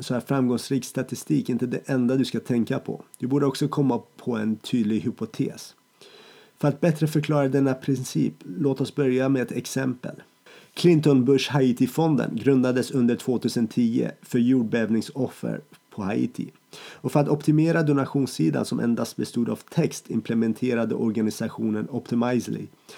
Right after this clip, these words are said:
Deras hypotes var att om man skulle lägga till en bild ovanför donationsinformationsfältet så skulle bidragen öka. Men överraskande nog så hände det motsatsa. Så de formade en ny hypotes. De tänkte att bilden möjligtvis avskräckte bidragsgivarna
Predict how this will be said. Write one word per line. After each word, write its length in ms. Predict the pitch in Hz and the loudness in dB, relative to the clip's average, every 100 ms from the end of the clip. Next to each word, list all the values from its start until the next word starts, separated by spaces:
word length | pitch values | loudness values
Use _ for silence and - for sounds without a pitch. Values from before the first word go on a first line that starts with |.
| - - | -20 -8
Deras 380 | - 147 147 151 | 2 4 4 4
hypotes 480 | 156 151 - 127 107 | 2 0 0 2 2
var 200 | 113 113 | 0 0
att 100 | - | 0
om 80 | 117 | 0
man 140 | 113 | 0
skulle 240 | - 127 120 | 0 0 2
lägga 280 | 120 117 | 2 0
till 200 | 113 131 | 0 0
en 180 | 120 117 | 2 2
bild 240 | 113 156 127 | 4 2 2
ovanför 500 | 110 113 95 - 110 | 0 0 -2 -4 -2
donationsinformationsfältet 1700 | 113 113 - 117 107 120 - 113 110 120 - - 139 - - - - - - | -2 -2 -2 -4 -4 -6 -4 -4 -2 -4 -4 -2 -2 -2 -10 -10 -20 -20 -12
så 180 | - | -4
skulle 260 | 120 131 117 | -2 0 2
bidragen 600 | 110 120 107 107 104 107 | 4 4 4 2 0 0
öka. 420 | 123 110 - - - _ - - - | -2 -4 -4 -10 -10 _ -20 -18 -2
Men 120 | 143 | 0
överraskande 800 | 143 147 139 143 147 - 127 113 | 2 4 4 4 2 2 4 4
nog 220 | 110 104 | 2 0
så 100 | 127 | -2
hände 280 | 113 113 110 | 0 0 2
det 120 | 113 | 2
motsatsa. 640 | 117 110 - 147 151 - - _ _ _ | 2 2 0 -4 -4 -14 -16 _ _ _
Så 140 | - 131 | -4 2
de 180 | 151 | 4
formade 420 | 156 165 127 113 113 | 4 4 4 4 4
en 100 | 113 | 4
ny 180 | 139 | 4
hypotes. 600 | 139 - - - - - - - | 4 0 -2 -8 -10 -12 -20 -4
De 180 | 135 147 | 0 2
tänkte 340 | 147 127 120 | 2 2 2
att 140 | 113 95 | -2 -2
bilden 540 | 110 139 135 123 113 | 4 4 4 4 4
möjligtvis 480 | 110 104 98 117 - | 4 2 0 -2 -4
avskräckte 640 | 131 117 - - 110 - 110 | -4 -4 -4 -4 -4 -2 -2
bidragsgivarna 840 | 113 107 104 - 120 123 107 | 2 0 0 -2 0 0 -2